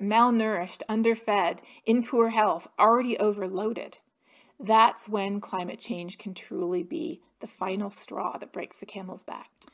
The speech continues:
Another example, and this is the exact same event this time, was Hurricane Matthew.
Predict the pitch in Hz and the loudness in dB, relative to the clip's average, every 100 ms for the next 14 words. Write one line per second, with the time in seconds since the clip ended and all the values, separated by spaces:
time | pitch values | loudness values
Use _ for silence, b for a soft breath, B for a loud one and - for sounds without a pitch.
0 | B B B 226 233 320 277 208 175 165 | B B B 6 6 8 4 2 -6 -6
1 | - 185 220 226 214 190 175 180 202 202 | -4 0 0 0 0 2 2 2 6 6
2 | - - 196 175 160 214 277 - - 226 | 4 -6 -4 -6 0 4 4 2 -4 -4
3 | - 208 170 190 233 - 262 269 269 233 | -4 -6 -8 -2 -2 0 0 0 0 2
4 | 220 226 - - | 2 0 -6 -14